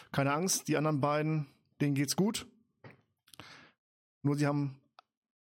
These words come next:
andere Sachen vor. Andere Sachen, wo man wahrscheinlich Geld mit verdient. Und da wir ja hier kein Geld verdienen und das in unserer Freizeit machen, ist das nun mal so.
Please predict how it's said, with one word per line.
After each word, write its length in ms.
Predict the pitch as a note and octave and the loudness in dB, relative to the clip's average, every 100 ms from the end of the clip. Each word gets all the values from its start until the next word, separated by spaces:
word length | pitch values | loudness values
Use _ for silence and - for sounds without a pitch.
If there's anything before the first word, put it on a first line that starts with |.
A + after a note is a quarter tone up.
| _ | _
andere 260 | - A#2+ A#2 | -2 0 0
Sachen 220 | A2 A2+ | 0 -2
vor. 300 | - G#2+ A2+ - _ _ _ _ _ - | -2 -6 -8 -18 _ _ _ _ _ -4
Andere 240 | C#3 D3+ | 0 2
Sachen, 420 | D3 C#3+ D3+ D3 - _ - | 2 2 0 -2 -8 _ -4
wo 120 | C3+ | 0
man 220 | C3+ C3+ B2 | 2 2 2
wahrscheinlich 540 | A#2+ C#3+ D#3 D3+ C3+ | 0 2 2 0 0
Geld 180 | C#3+ D3 | 0 0
mit 120 | C#3 | 0
verdient. 440 | C#3+ C#3 D3 - - _ _ - | 0 2 0 -2 -18 _ _ -2
Und 340 | C3+ B2+ - | -2 -2 -2
da 140 | B2 A#2+ | -2 2
wir 100 | B2+ | 2
ja 120 | A#2 | 2
hier 200 | A#2 A#2+ | 2 2
kein 200 | D3 C#3+ | 2 2
Geld 160 | D3+ C3+ | 0 0
verdienen 460 | C3+ C3+ C3 - - _ - - - _ | 0 2 0 -4 -20 _ -20 -20 -20 _
und 180 | - A#2+ | -2 0
das 240 | A#2+ - - | 0 -4 -4
in 220 | A#2 A#2+ | -2 0
unserer 280 | B2+ A2+ G#2+ | 0 -2 -4
Freizeit 440 | - D#3+ F#3 E3 | 0 0 2 0
machen, 400 | D#3+ C3+ C#3+ C3+ - _ - - - - _ _ - | 0 2 0 -2 -8 _ -20 -20 -20 -20 _ _ -4
ist 160 | G3 - | -2 0
das 100 | C#3+ | 0
nun 120 | C3+ | 0
mal 100 | A#2+ | 0
so. 240 | A2 A2 | -2 -6